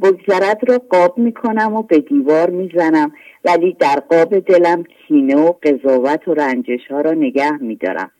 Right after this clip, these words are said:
و فضا باز نمی‌کنم و نمی‌گذرم و نمی‌دانم که این افسردگی از چسبندگی به چیزهای آفل دنیاست و از عقل من ذهنی می‌آید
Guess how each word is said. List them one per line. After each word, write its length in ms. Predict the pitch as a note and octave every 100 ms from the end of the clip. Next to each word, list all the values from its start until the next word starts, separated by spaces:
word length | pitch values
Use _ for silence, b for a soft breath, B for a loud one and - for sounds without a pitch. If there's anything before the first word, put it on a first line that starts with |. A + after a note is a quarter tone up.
| _ _ _ _
و 140 | D3+ C#3 -
فضا 400 | C3+ B2 C#3+ D#3
باز 320 | D3 D#3 D#3 D#3+
نمی‌کنم 760 | D#3+ D#3 D3+ - D3 C#3 C3+
و 100 | C#3+
نمی‌گذرم 960 | C#3 E3 G#3+ D3+ - G#2+ - - - _ _ _ _ _ -
و 120 | G#3+
نمی‌دانم 800 | A3 D4+ D#4+ A#3+ D3+ C3 B2 A2+
که 180 | - E3
این 220 | D#3+ D3+
افسردگی 1120 | - F3+ - - A#3 G3+ A#3 A3+ - C4+ C#4 C4+ B B B
از 160 | - D#3+ - -
چسبندگی 880 | E3 - - D3+ D3 C#3+ D3 F3+ -
به 120 | D3 - -
چیزهای 600 | D3 C3 - D#3+ D#3 D#3
آفل 580 | - C3+ C3 - D3 D#3
دنیاست 680 | D3 C3 B2 B2+ D3 A#2 - _ b b b C3+
و 40 |
از 140 | A#2 G#2+ -
عقل 420 | D3+ F3 G#3+ A3
من 320 | A3+ A3+ A3+ A3
ذهنی 420 | D3+ C3+ D3+ D#3+
می‌آید 840 | D3+ C3 A2+ A#2+ A#2 A2+ F2 -